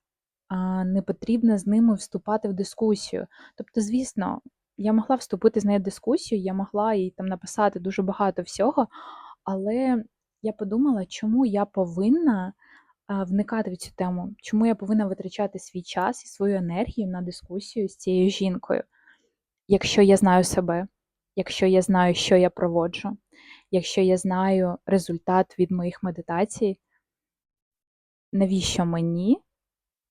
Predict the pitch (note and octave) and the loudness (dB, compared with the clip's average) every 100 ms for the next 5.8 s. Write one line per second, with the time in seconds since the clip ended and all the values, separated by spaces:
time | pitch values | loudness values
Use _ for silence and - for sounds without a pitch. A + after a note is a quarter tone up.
0 | _ F#3+ F#3 F3+ - F3+ G3 F#3+ - F#3+ | _ -6 -6 -6 -4 0 0 -2 -4 -2
1 | F#3+ F3+ - - F3+ F3 F3+ F3 F3+ - | -2 -4 -4 -4 0 2 0 -2 -4 -4
2 | F3+ F3 F#3 _ _ _ _ _ _ _ | -6 -8 -12 _ _ _ _ _ _ _
3 | - F3+ - G3 F#3 - - F3+ F#3+ F#3 | -8 -6 -2 -2 -2 -4 -8 -4 0 4
4 | F#3+ F#3 F#3 F3+ F3 - E3+ - F#3 F#3 | 4 4 2 2 0 -6 -6 0 0 0
5 | - F#3+ F#3 F#3 F3 F3 - F3+ | -4 -6 -6 -6 -8 -10 -12 -18